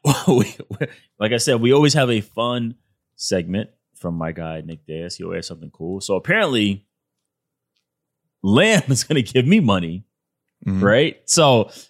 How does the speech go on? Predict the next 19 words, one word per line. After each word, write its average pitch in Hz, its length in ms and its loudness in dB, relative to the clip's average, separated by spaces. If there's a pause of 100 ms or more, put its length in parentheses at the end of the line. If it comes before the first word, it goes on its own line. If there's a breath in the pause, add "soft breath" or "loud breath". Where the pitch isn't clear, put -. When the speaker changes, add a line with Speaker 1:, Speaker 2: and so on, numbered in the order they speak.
(180 loud breath)
Speaker 1:
it's 117 100 0
not 175 320 2
<laughs> - 0 -
when 147 220 2
Will 127 120 4
Blackman's 131 360 -2
money, 104 280 2
it's 120 200 -4
when 139 300 0
Nick 147 280 -4
Diaz's 123 320 -4
money. 107 200 -4
So, 117 200 0
Nick, 123 300 -2
talk - 240 -4
about 151 220 -2
this 135 180 -10
one 127 100 -8
here. 110 280 -2